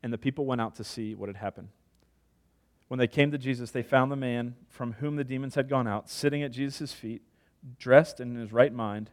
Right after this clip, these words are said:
and they were afraid. Those who had seen it told the people how the demon-possessed man had been cured. Then all the people of the region of the Gerasenes asked Jesus to leave them,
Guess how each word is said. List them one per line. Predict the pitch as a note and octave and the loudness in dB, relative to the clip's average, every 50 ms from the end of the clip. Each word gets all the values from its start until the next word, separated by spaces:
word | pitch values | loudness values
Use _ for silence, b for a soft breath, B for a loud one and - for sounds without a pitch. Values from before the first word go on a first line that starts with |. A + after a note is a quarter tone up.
| _ _ - | _ _ -10
and | A#2 A#2 | -8 -6
they | A2+ A2+ | -4 -4
were | A2 G#2+ | -4 -4
afraid. | A2 - - - A2+ G#2 F#2+ F#2+ - _ _ _ _ _ _ _ _ _ _ _ _ _ _ _ _ _ _ _ _ _ _ - | -6 -8 -6 -2 -2 -2 -2 -2 -6 _ _ _ _ _ _ _ _ _ _ _ _ _ _ _ _ _ _ _ _ _ _ 8
Those | C#3+ D3+ D3+ D#3 | 8 8 10 8
who | F3 | 6
had | E3 D3+ B2+ | 2 2 0
seen | - - D#3+ D#3 | -2 -2 -2 -2
it | C#3 C3 - - | -4 -4 -6 0
told | - D3 D3 D3+ | 2 2 2 2
the | D3+ | 0
people | - - C3+ B2 - A#2 A#2 A#2 - _ _ _ _ _ _ _ _ _ _ _ _ - - | -4 -4 -4 -2 0 0 -2 -2 -4 _ _ _ _ _ _ _ _ _ _ _ _ -16 -2
how | - C#3+ | 2 2
the | C#3 B2+ | 2 2
demon-possessed | G#2+ A#2+ C3 C#3+ C#3+ C3 - B2+ A#2 B2+ A#2+ - | 0 -4 -6 -6 -6 -8 -8 -6 -4 -4 -4 -4
man | B2+ A#2+ A#2 A2+ | -4 -6 -4 -4
had | A2+ A2 G2+ | -6 -6 -8
been | A2 G#2+ | -8 -10
cured. | - - - A#2+ G#2 F#2+ G2 - _ _ _ _ _ _ _ _ _ _ - | -10 -8 -6 -6 -6 -6 -8 -12 _ _ _ _ _ _ _ _ _ _ -4
Then | C3 B2+ | -4 -4
all | - - C3 C#3 C#3+ | 0 6 8 10 10
the | C#3 | 8
people | C3+ - C#3 B2+ - C3 | 6 0 -6 -6 -6 -6
of | B2+ A#2 | -6 -6
the | A#2+ | -4
region | A2+ A#2+ B2 A2+ - B2 A2+ | -4 -4 -4 -4 -6 -8 -10
of | G#2 | -10
the | G#2+ | -8
Gerasenes | G#2+ A#2 A2+ A2+ A2 - - A2 G#2+ G2+ - - | -4 0 0 0 0 -2 -6 -8 -8 -8 -6 -4
asked | A2 A2 A2 - - | -4 -4 -4 -6 -8
Jesus | B2 A2 G#2+ A#2 - | -12 -12 -12 -12 -12
to | - A#2 | -12 -10
leave | G#2+ G#2 G2+ G2 | -8 -8 -10 -10
them, | G2 F#2+ G2 G2+ | -10 -12 -14 -14